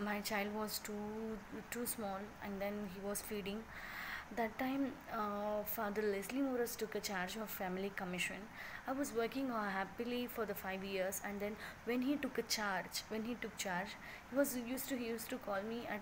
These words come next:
eight o'clock, like eight P M in the evening. He was calling me in the evening, and then I was, it was disgusting to work with him.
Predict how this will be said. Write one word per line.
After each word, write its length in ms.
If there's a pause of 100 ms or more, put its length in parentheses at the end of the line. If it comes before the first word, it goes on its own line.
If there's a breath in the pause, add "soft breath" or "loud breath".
eight 220
o'clock, 320 (260)
like 140 (260)
eight 180 (100)
P 160
M 140 (520 loud breath)
in 120
the 120
evening. 360 (140)
He 60
was 180
calling 320
me 120
in 80
the 120
evening, 360 (1080 loud breath)
and 220
then 360
I 120
was, 160
it 80
was 220
disgusting 640
to 80
work 320
with 160
him. 240